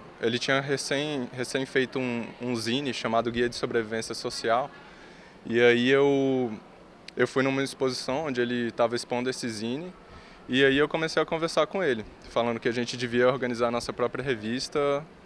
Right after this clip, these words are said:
e fazendo histórias curtas e distribuindo de forma independente. E a gente lançou a revista em setembro de dois mil e quatorze, num festival chamado Ugra Press, lá em São Paulo.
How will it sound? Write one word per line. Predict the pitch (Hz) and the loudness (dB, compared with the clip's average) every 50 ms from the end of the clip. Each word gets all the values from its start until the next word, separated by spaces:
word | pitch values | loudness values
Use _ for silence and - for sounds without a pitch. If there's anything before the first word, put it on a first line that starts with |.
| - - - - - - - - - - - | -20 -20 -20 -20 -20 -20 -20 -20 -20 -14 -8
e | 120 113 113 117 113 | -6 -4 -4 -4 -2
fazendo | - - 117 110 120 117 120 | 0 0 0 2 2 0 -2
histórias | 120 - - - 120 120 120 - - | -2 -2 2 2 2 2 2 0 -2
curtas | - - 120 131 147 156 - - - 170 160 160 - - - - - - - - - - - - - - | -4 -2 0 0 0 -2 -2 -2 -4 -4 -4 -2 -4 -8 -8 -8 -10 -12 -14 -18 -20 -20 -20 -20 -12 -8
e | 120 117 123 131 131 151 156 - - | -6 -4 -2 -2 -4 -6 -8 -12 -12
distribuindo | 127 123 123 - - - 139 135 139 135 127 123 127 131 | -10 -8 -8 -8 -6 -6 -6 -4 -2 -2 -2 -2 -2 -4
de | 123 - | -6 -6
forma | - - 123 127 135 | -4 -2 -2 -2 -2
independente. | 127 123 127 - - 147 139 104 98 98 - - - - - - - - - - - - - - - - - - | -4 -6 -6 -6 -6 -8 -6 -8 -8 -10 -12 -14 -16 -16 -18 -20 -20 -20 -20 -20 -20 -20 -20 -20 -20 -18 -10 -4
E | 123 127 135 151 | -2 0 2 2
a | 156 | 2
gente | 151 156 151 147 - | 2 0 -2 -4 0
lançou | 160 160 160 156 - 160 | 0 0 0 2 2 2
a | 147 151 | 2 2
revista | 165 151 135 135 135 135 - - | 2 -2 -2 -2 -4 -4 -4 -4
em | 135 135 | -4 -2
setembro | - 160 147 - - 135 135 147 170 175 175 185 - - - - - - | -2 -2 -2 0 0 0 0 0 -2 -4 -4 -6 -8 -14 -20 -20 -18 -16
de | 120 113 113 113 113 113 113 107 | -10 -6 -4 -2 -2 -2 -2 -2
dois | 113 113 113 110 | 0 0 0 0
mil | 110 120 113 117 117 | 0 -2 0 0 0
e | 113 | -2
quatorze, | 107 - 131 117 - - 120 127 170 160 165 185 - - - - - - - - - - | -2 -2 -2 -2 0 0 -2 -2 -2 -6 -10 -14 -16 -16 -20 -20 -20 -20 -20 -20 -20 -10
num | - 120 120 123 | -6 -4 -4 -2
festival | - - 131 - - 151 120 117 117 117 120 123 | 0 0 0 0 0 -4 0 4 4 6 6 4
chamado | 123 - 139 123 123 120 123 127 | 2 0 -2 0 0 0 0 0
Ugra | 123 151 147 147 | -2 0 -2 -2
Press, | - - 110 104 101 104 | 0 0 0 0 0 -2
lá | 110 107 | -4 -4
em | 113 | -4
São | 113 - 135 135 | -6 -8 -10 -8
Paulo. | - 117 101 101 - | -6 -6 -6 -6 -8